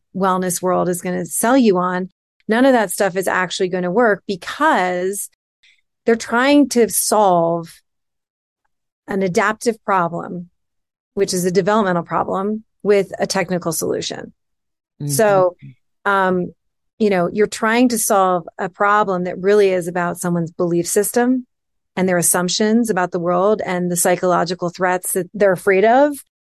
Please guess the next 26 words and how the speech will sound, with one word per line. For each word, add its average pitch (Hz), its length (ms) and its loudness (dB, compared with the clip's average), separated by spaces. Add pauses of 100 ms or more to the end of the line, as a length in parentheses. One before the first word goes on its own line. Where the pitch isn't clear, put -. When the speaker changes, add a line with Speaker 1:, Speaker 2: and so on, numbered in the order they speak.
(220)
Speaker 1:
um, 180 440 0 (580)
with, 208 480 2 (840)
uh, 196 260 0
some 214 260 0
kind 208 260 -2
of 190 140 -4
expertise 180 580 -4
or 180 80 -2
technical 180 480 -6
know-how. 175 420 -4 (1300)
Right? 196 200 0
So, 190 300 2 (100)
uh, - 160 -4
here's 254 340 2
when 220 160 2
a 196 60 0
technical 196 480 -4
solution 185 500 -2
works 185 260 -2
for 180 120 -4
a 175 60 0
technical 175 460 -4
problem. - 460 -4 (440)
Your 202 100 2
computer's 208 460 2
broken 320 520 0